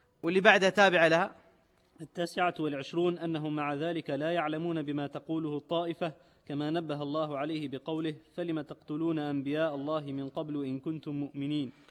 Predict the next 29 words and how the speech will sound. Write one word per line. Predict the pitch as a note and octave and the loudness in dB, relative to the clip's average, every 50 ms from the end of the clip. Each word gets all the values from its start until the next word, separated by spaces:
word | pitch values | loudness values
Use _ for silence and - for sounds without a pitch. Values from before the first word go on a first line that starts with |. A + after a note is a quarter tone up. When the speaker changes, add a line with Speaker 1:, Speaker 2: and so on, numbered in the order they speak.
| - _ _ - | -20 _ _ -2
Speaker 1:
الآن | E3 G3 A3+ A#3 A3 | 2 6 6 6 6
تقولون: | A#3 - A3+ A3+ A#3 A3 G#3 | 6 6 8 8 10 10 10
"ما | G#3 A3+ A3 | 8 8 8
نؤمن | A3 A#3 A3+ A3+ A3+ A3 A3 | 8 8 8 8 8 8 8
إلا | G#3+ G#3+ G#3+ | 8 8 6
بما | G3+ G3+ G#3 G#3 G#3 | 6 6 6 8 8
أنزل | G#3 F#3+ F3 F#3 | 8 8 8 8
علينا". | E3 F3 E3 D#3+ C#3 A#2 A#2+ - - - - - - - _ _ - | 8 8 8 8 6 4 0 -6 -14 -20 -20 -20 -20 -20 _ _ 0
هم | C4 B3 A3+ | 0 0 2
حتى | - C4 B3+ - A#3+ | 0 -4 -2 0 0
اللي | A3 A3 A3+ | 2 2 2
أنزل | A3+ G#3+ G#3+ F#3+ | 2 2 2 2
عليه | F3 G#3 G#3+ G3 | 2 2 2 2
ما | G3 F#3 | 2 0
يفهمون، | F3 F3+ E3+ D#3+ C3 A2+ G2+ - - _ _ _ _ _ _ _ _ _ _ _ _ _ _ _ _ _ _ _ | 0 0 -4 -8 -10 -10 -12 -14 -18 _ _ _ _ _ _ _ _ _ _ _ _ _ _ _ _ _ _ _
حتى | - - F#3+ F#3+ - G#3 F#3+ F#3 F3+ E3+ | -6 -6 -4 -2 0 2 2 2 2 0
اللي | F3 F3 F#3 | 0 -2 0
مع | F3+ F#3 | 0 0
طائفتهم | - G3+ G3 F#3 F3 G3+ G3+ G3+ G#3 F#3+ | 0 2 2 2 2 0 0 -2 -2 0
ما | F#3+ F#3 | 2 0
يفهمون. | E3+ C3 C#3+ C3 A2+ G2+ - - _ _ _ _ _ _ _ _ - | 0 0 -4 -8 -10 -12 -14 -18 _ _ _ _ _ _ _ _ 6
قال | G3 G#3 G3+ F#3 | 6 6 8 6
تعالى: | G3 E3 F3+ F#3 G3 G3+ - - - - - | 6 8 8 8 6 4 -2 -8 -18 -2 2
"فلم | G#3 G#3+ G#3 G3 F#3 | 4 4 6 4 2
تقتلون | E3+ F#3+ E3+ - - F3+ F3 E3+ D#3 D#3 | 0 -2 -4 -6 -6 -4 -4 -2 -2 -2
أنبياء | D3 C#3+ C3+ C#3+ D3 C3+ C3+ | -2 -2 0 0 0 0 0
الله | C3 B2 A#2+ A#2+ B2 B2 - _ _ _ - | -2 -2 -2 -2 -4 -6 -12 _ _ _ -8
من | D3 C#3+ C#3+ | -6 -4 -2
قبل | - E3 E3 E3 F#3 F#3+ | 2 2 2 2 0 -2